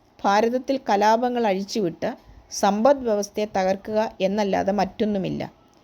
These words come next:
ഇന്ത്യൻ സമ്പദ് വ്യവസ്ഥ ലോകത്ത് നാലാം സ്ഥാനത്തെത്തി നിൽക്കുകയാണ്. അത് മൂന്നാം സ്ഥാനത്തെത്തുമെന്ന് ഐ എം എഫ് പോലും പ്രവചിച്ചിരിക്കുകയാണ്. ഒരു ആഭ്യന്തര കലാപം സൃഷ്ടിച്ച്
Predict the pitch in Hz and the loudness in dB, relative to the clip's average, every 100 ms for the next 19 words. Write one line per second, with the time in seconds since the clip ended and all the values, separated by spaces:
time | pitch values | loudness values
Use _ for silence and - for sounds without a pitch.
0 | _ _ _ - - 226 233 285 330 - | _ _ _ -16 -2 2 4 4 0 0
1 | 202 214 226 220 180 175 - - - 196 | 0 2 0 2 2 0 -2 -4 2 4
2 | 208 226 226 233 196 196 214 294 - 202 | 4 4 -2 -4 -2 0 0 -2 -4 -4
3 | 196 196 185 185 180 180 185 170 151 143 | -2 -4 -6 -4 -4 -6 -4 -4 -4 -6
4 | - _ _ _ - - 196 208 202 196 | -12 _ _ _ -20 0 4 4 4 2
5 | 247 262 - 233 220 214 180 - 202 202 | 2 0 0 -2 -2 -2 -4 -4 -4 -2
6 | 226 233 - 185 202 233 240 240 - 190 | -4 -8 -4 0 2 2 0 -2 -2 0
7 | 196 233 202 190 214 214 196 - 165 135 | 0 2 2 2 -2 -4 -6 -4 -6 -6
8 | 117 - _ _ _ _ - - - 233 | -10 -18 _ _ _ _ -20 -4 2 4
9 | 294 - 208 214 240 262 262 262 247 208 | 4 0 0 2 2 2 4 2 2 0
10 | 202 214 226 233 202 - 190 165 | 0 2 0 -2 -4 -4 -8 -6